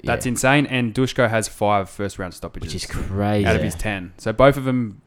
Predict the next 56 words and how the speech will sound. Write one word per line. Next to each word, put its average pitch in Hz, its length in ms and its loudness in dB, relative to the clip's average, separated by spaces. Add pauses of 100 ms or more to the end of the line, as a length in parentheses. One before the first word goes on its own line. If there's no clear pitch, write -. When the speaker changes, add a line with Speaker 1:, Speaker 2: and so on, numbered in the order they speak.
(120)
Speaker 1:
you 113 100 -6
know, 104 120 -2
they 104 120 -2
finished 107 260 -2
Speaker 2:
Mm. - 20 -6
Speaker 1:
the 82 60 -6
fights 101 360 -4
in 107 60 -10
the 98 60 -10
first 98 300 -6
few 95 180 -8
rounds, 90 220 -6
Speaker 2:
Yeah, 101 80 0
Speaker 1:
basically. 95 200 0
Speaker 2:
interesting 135 540 4
to 101 60 -2
see 101 200 0
if 92 100 -2
it - 60 -6
goes 90 260 -2
past - 600 0 (120)
round 87 300 -4
two. 87 360 -2
Speaker 3:
Yeah. 104 460 2
Speaker 2:
If - 100 -16
it - 40 -12
goes 95 160 0
into 92 120 -4
round 92 220 -4
three, 92 440 -2
it'll 82 200 -6
be 85 400 -6 (360)
Speaker 1:
Yeah, 110 200 2
Speaker 2:
pretty - 20 0 (140)
much 98 80 -10
Speaker 1:
we 92 80 -4
Speaker 2:
out 92 120 -2
Speaker 1:
see 113 120 2
Speaker 2:
of 110 80 0
Speaker 1:
w-, 139 180 0
yeah, 131 60 4
out 110 60 2
of 92 60 -10
their 95 260 2
Speaker 2:
Yeah. 87 40 0
Speaker 1:
comfort 123 300 -2
zones. 104 300 -2
Speaker 2:
Yeah. 85 340 -2
Speaker 1:
Well, 127 240 2 (120)
Puna 143 600 6
is 123 160 -6
his 110 100 -4
nickname. 113 480 -4
I'm 95 160 -8
just 95 120 -14
gonna 98 160 -6